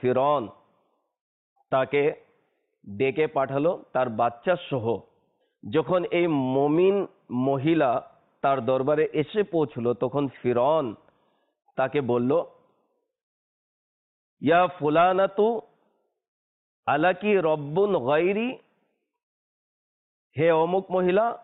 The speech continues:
তুমি আমি ছাড়া অন্য কাউকে প্রতিপালক মান্য করো?" সে মহিলা কোনো ভয় ভীতি না করে অতি তাড়াতাড়ি উত্তর দিলেন, "নাম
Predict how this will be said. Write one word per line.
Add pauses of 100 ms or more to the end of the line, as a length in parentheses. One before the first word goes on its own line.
(460)
তুমি (100)
আমি
ছাড়া
অন্য
কাউকে
প্রতিপালক (840)
মান্য
করো?" (1500)
সে
মহিলা
কোনো
ভয়
ভীতি
না
করে (1300)
অতি
তাড়াতাড়ি
উত্তর
দিলেন,
"নাম